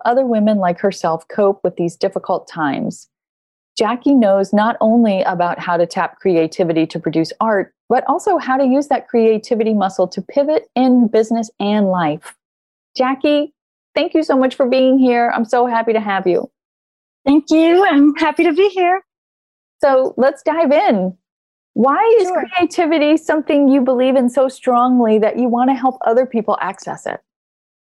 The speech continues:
Speaker 2: First of all, let me answer that by saying creativity is in each and every one of us. We all have access to it, as you said.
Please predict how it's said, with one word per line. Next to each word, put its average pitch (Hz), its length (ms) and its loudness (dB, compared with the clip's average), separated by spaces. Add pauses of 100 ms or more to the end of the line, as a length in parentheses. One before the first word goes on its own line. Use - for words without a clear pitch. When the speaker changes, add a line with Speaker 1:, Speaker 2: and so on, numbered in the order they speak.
(140)
Speaker 2:
First 330 300 -4
of 269 80 -6
all, 233 260 -2
let 254 120 2
me 277 200 2
answer 262 460 -2
that 226 260 -2
by 226 140 -2
saying 233 440 -4 (760)
creativity 277 1080 -2 (160)
is 254 500 0 (840)
in 269 160 2
each 269 200 0
and 254 120 -2
every 233 240 -2
one 214 180 -4
of - 140 -12
us. - 400 -12
We 226 80 2
all 240 120 0
have 277 220 -2
access 226 460 -6
to - 140 -6
it, 214 140 0
as 208 180 -2
you 233 60 -2
said. 214 340 -2